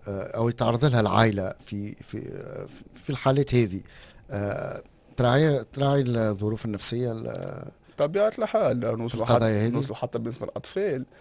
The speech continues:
Speaker 2: نجموا حتى تولي نهزوهم للطبيب النفسي ونشوفوا تأثيراتهم بالنسبة، بالطبيعة التأثيرات المادية، نلقاو حتى في بعض القضايا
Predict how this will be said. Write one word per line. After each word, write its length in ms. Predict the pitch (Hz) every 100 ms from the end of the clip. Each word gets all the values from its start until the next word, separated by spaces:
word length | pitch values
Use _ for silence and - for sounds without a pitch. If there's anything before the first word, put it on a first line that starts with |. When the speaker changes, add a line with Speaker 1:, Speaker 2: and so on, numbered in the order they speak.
| - -
Speaker 2:
نجموا 240 | 113 110
حتى 540 | 120 113 113 110 113 113 - - -
تولي 260 | 117 117
نهزوهم 500 | 117 117 110 123 117
للطبيب 340 | 113 113 117 113
النفسي 500 | 135 196 - 147 160 - _
ونشوفوا 380 | 131 117 123 127
تأثيراتهم 880 | 123 - - 117 110 - 117 113 117 - - -
بالنسبة، 520 | 123 117 117 120 110 113
بالطبيعة 400 | 95 107 120 110
التأثيرات 420 | - - 110 117
المادية، 420 | 107 107 135 135
نلقاو 280 | 117 - 117
حتى 480 | - 135 113 113 107
في 100 | 110
بعض 180 | 117
القضايا 580 | 127 - 117 175 185 165